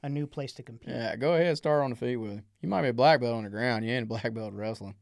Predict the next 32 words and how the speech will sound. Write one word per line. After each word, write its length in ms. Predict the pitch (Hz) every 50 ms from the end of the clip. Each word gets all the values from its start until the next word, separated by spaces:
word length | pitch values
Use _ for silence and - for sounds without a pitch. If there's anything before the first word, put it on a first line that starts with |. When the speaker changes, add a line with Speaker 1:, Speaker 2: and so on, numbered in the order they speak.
| _ -
Speaker 1:
Yeah, 160 | 117 110 107
white 260 | 104 110 117 123 123 123
belt 180 | 123 120 117
on 100 | 113 - -
the 60 | - -
Speaker 2:
<laughs> 0 |
Speaker 1:
ground. 380 | 123 120 175 135 131 143 - -
Black 360 | 180 180 170 - - - 131 120
Speaker 2:
So, 140 | - 117 113
Speaker 1:
belt 200 | 113 113 110 110
Speaker 2:
um, 200 | 107 107 104 104
Speaker 1:
wrestling, 320 | 101 101 110 123 123 123 123
yeah. 840 | - - - - - - _ _ _ _ - - _ _ _ - 113
Speaker 2:
or, 360 | 120 131 131 131 127 123 120
uh, 480 | 117 113 113 113 110 110 107 107 110 - - -
a 60 | -
lot 180 | 104 113 120
of 80 | 117 113
judokas. 680 | 110 113 107 110 110 117 120 120 - 135 127 127 - - _ _ _ _ _ _ _ _ _ -
Speaker 1:
Yeah. 140 | 120 104
Speaker 2:
You 80 | 107 104
can 100 | 107 107
learn 160 | 107 107 104
a 40 | 107
lot 220 | 110 117 117 110 104
from 120 | - 107 107
them. 360 | 110 104 123 131 117 120 - -
<laughs> 40 | _ _ _ _ _ _ - - _ - _ - 180 - - -
Um, 380 | 127 117 110 107 107 104 110 - _ _ - - - - _ _ _ _ _ _ _ _ _ _ _ _ _ _ - _ _ _ _ _ _
and 440 | - 117 117 113 113 113 110 110 110
even 200 | 117 117 117 113
this, 180 | 113 110 -